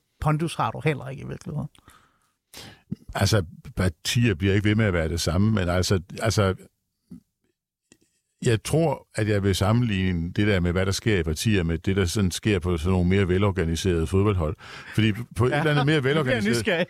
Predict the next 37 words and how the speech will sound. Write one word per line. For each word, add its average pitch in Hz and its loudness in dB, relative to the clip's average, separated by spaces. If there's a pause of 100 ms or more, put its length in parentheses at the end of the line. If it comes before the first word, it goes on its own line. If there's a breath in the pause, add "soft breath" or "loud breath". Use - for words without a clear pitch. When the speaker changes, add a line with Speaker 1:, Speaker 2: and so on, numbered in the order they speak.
Speaker 2:
på 226 -6
et 233 -2
eller 156 2
andet 147 0
mere 156 2
velorganiseret 117 0
fodboldhold, 123 0
der 120 0
er 123 2
selvfølgelig 127 -2
på 110 -2
et 123 2
eller 131 0
andet 117 -2
tidspunkt, 127 0
er 117 0
der 117 2
nogle 98 0
bærende 107 0
kræfter, 95 -2
som 90 -6
går 87 0
på 90 -2
pension, 104 0
eller 85 -6
skifter 110 -2
til 98 -2
en 87 0
anden 104 2
klub, 107 0
eller 87 -2
et 92 0
Speaker 1:
Ja, 82 0
Speaker 2:
eller 90 0
andet. 107 2 (120 loud breath)
Speaker 1:
ja, 143 -4
ja. 123 -6